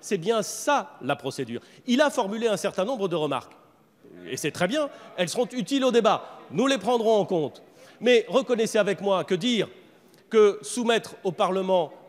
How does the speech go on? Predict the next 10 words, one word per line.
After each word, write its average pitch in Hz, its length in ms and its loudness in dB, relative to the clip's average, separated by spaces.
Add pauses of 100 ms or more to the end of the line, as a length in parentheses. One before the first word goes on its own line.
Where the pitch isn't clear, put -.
(140)
un 170 140 -2
projet 190 320 -2
de 170 100 -2
loi 143 400 -2 (880)
qui 196 120 -4
contiendrait 196 480 2
dans 131 200 -4
un 156 80 0
article - 440 -6 (520)
l'engagement 185 720 0